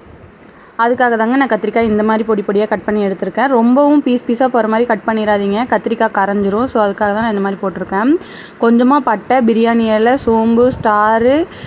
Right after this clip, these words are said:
ரோஸ் இதழ் எடுத்திருக்கேங்க. ரோஸ் இதழ் வந்து எங்க வீட்லயே நாங்க ப்ரிப்பேர் பண்ணினதாங்க. செடி இருக்கு, அதை வச்சு நான் கா-, ட்ரையா காய வச்சு வச்சிருக்கேங்க, வெயில் எதுலயும் போடாம.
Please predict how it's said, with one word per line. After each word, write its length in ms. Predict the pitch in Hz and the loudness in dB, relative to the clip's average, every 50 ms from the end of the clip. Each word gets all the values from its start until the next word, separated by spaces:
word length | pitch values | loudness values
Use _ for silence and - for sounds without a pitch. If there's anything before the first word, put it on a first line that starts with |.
| - - | -18 -4
ரோஸ் 360 | - 220 233 240 254 254 - 247 | 0 2 4 4 2 2 0 -2
இதழ் 240 | 220 214 226 226 | 0 0 2 2
எடுத்திருக்கேங்க. 680 | 220 214 196 - 214 208 196 208 202 202 214 240 285 285 | 2 0 0 -2 -4 -2 -2 -2 -2 0 0 0 2 2
ரோஸ் 300 | 262 233 233 262 262 - | 2 2 2 2 0 0
இதழ் 180 | 262 254 247 | 0 2 2
வந்து 240 | 233 220 220 247 262 | 2 2 2 2 0
எங்க 220 | 240 214 220 220 | 0 0 0 0
வீட்லயே 300 | 233 233 226 208 233 233 | 0 0 0 0 0 0
நாங்க 400 | 240 240 226 220 214 208 202 202 196 - | 0 0 0 0 0 2 2 0 0 0
ப்ரிப்பேர் 300 | 220 214 220 214 208 202 | -4 0 0 0 0 0
பண்ணினதாங்க. 560 | 214 202 202 196 196 196 202 196 202 214 240 | -2 0 0 0 0 0 0 0 0 -2 -2
செடி 300 | 247 - 226 202 226 262 | 0 0 0 0 0 0
இருக்கு, 360 | 262 240 220 - - 233 240 | 2 0 0 0 -2 0 0
அதை 160 | 262 247 220 208 | 2 2 0 0
வச்சு 200 | 202 196 - 247 | -2 -2 -2 -2
நான் 160 | 240 233 233 | -2 0 0
கா-, 260 | 214 202 202 202 196 175 | 0 0 0 0 0 0
ட்ரையா 540 | 202 208 208 220 226 226 226 226 233 247 240 | 0 2 2 2 2 2 2 2 0 0 0
காய 300 | - 214 208 208 214 214 | 0 0 0 0 0 0
வச்சு 260 | 208 202 - 220 202 | -2 -2 -4 -4 -6
வச்சிருக்கேங்க, 480 | 196 - 190 170 - 190 196 214 262 | -4 -6 -8 -6 -4 -4 -2 -2 0
வெயில் 300 | 254 233 214 214 226 226 | 0 0 2 2 0 0
எதுலயும் 360 | 220 214 208 208 220 240 247 233 - | 0 0 0 0 2 0 0 0 0
போடாம. 560 | 202 196 196 190 185 185 185 196 220 277 359 | 0 0 0 0 0 0 0 2 2 2 0